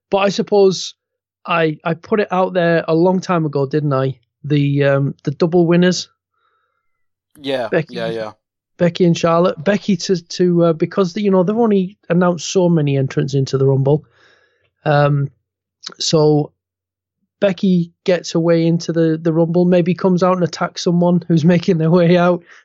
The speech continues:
Speaker 1: takes over their, their number, and, uh, and we get double winners 'cause, like I say, you know, I,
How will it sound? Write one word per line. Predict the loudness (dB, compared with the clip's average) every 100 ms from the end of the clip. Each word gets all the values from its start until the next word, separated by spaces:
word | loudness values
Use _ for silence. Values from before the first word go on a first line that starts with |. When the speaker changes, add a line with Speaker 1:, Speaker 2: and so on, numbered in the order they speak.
| -4
Speaker 1:
takes | -2 -2 -2
over | 0 0 0
their, | 2 0 -2 _ _ _ _ _ _ _ _ _ _ _
their | -8 -6 -2 0 2
number, | 0 0 2 2 2
and, | 0 -2 -2
uh, | 0 -2 -4 -8 _
and | -4 -2
we | 0
get | -2 -2
double | -2 0 0
winners | 0 0 -2 -4 -12 -6
'cause, | -4 -4 -8 -16 _ _ _ _ -8
like | -4 -4
I |
say, | -4 -4 -2
you |
know, | -2
I, | -2 -4